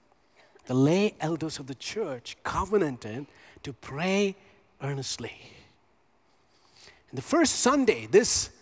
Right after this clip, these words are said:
thirty-two-year-old senior pastor preached. In his spirit, he sensed a heavy weight being lifted off the congregation.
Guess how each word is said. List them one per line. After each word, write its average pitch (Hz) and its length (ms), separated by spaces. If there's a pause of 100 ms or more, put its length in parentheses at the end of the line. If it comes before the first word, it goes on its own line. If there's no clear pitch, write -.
(360)
thirty-two-year-old 175 920
senior 151 320
pastor 139 400
preached. - 760 (500)
In 339 300
his 302 240
spirit, 311 560
he 190 100
sensed 165 680
a 151 160 (200)
heavy 262 580 (160)
weight 185 520
being 185 200
lifted 170 440
off 151 320 (220)
the 143 80
congregation. 139 680